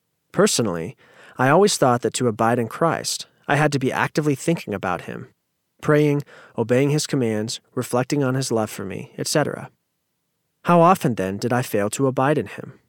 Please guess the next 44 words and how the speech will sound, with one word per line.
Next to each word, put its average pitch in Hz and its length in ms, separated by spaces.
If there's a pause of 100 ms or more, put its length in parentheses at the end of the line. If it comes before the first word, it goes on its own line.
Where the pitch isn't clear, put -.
(800)
For - 160
even 185 260
when 190 120
I 165 100
perceived 151 580
that 139 80
I 127 80
was 120 140
successful - 580
in 110 120
this - 180
matter, - 420 (400)
it 143 60
was 135 160
by 135 200
my 143 180
own 135 200
works, - 480 (300)
by 131 100
which 131 240
no 131 160
one 113 260
is 123 200
united 131 400
with - 200
him. - 300 (880)
Remember, 131 400
it 107 80
is 113 140
not 131 200
you 135 340
who 127 120
support 117 440
the 107 100
root, 120 340 (560)
but 117 140
the 113 80
root 120 340
that 113 120
supports - 460
you. 120 340 (640)
Romans 113 400
eleven 101 360
eighteen. 110 480